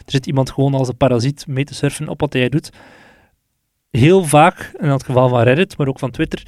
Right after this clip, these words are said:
zijn er mensen die nu een call willen maken naar die A P I's,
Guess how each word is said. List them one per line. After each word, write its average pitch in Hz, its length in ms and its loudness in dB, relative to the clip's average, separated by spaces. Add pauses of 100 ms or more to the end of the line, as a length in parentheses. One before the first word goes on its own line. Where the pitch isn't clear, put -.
(240)
zijn 147 160 -2
er 135 60 0
mensen 151 240 -2
die 156 120 0
nu 156 420 2
een 135 280 -6
call 143 260 2
willen 156 180 -2
maken 147 280 -2
naar 139 80 -4
die 139 180 -4
A 131 40 0
P 127 80 -4
I's, 131 320 2